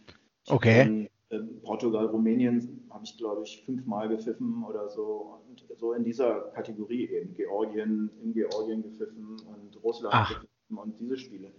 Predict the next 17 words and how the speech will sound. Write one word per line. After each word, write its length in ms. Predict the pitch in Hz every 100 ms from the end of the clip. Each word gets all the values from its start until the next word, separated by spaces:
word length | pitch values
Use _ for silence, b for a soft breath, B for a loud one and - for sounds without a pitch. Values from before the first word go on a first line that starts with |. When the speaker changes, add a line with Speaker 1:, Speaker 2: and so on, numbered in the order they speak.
| b b b b b -
Speaker 1:
Also 380 | 104 120 127 - - - - _ _ _
auch 240 | - 117 -
in 100 | 127
einer, 400 | 123 117 110 110
sozusagen 420 | 120 117 - 123 120
zwei 200 | 113 120
Spielklassen 540 | 127 139 143 127 123
höher 100 | 127
als 120 | 127
Deutschland 360 | 113 113 156 107
damals 340 | 90 95 101
gespielt 440 | 104 - 113 113 127
hat, 260 | 131 - - _ _ _ _ - -
was 160 | 110
sehr 160 | - 95
außergewöhnlich 720 | 95 113 104 87 87 87 -
war. 280 | 85 82